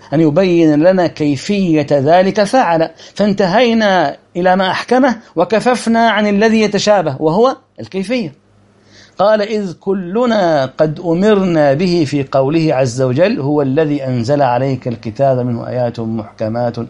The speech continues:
إلى آخر الآية. فالمتشابه عنده هو كيفية الصفة. هناك غيره حتى من، ممن له اشتغال بالكلام، أبو اليسر البزدوي الحنفي،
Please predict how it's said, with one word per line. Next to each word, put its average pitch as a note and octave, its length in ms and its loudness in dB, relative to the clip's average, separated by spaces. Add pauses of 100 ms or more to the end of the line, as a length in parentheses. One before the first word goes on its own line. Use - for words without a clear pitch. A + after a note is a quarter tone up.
(400)
إلى A#2+ 140 -2
آخر B2 340 -4
الآية. G#2 1200 -4 (320)
فالمتشابه C#3 920 0
عنده E3 320 0 (240)
هو D#3+ 180 2
كيفية C#3+ 600 -4
الصفة. G#2+ 760 -8 (840)
هناك A3 200 2
غيره F3+ 540 0 (120)
حتى G3 300 -4
من، E3 380 0
ممن D3 420 0
له D#3 160 2
اشتغال D3 440 0
بالكلام، C#3 720 -2 (300)
أبو F3+ 140 0
اليسر A#3 340 0
البزدوي E3+ 520 0
الحنفي، C#3 460 -4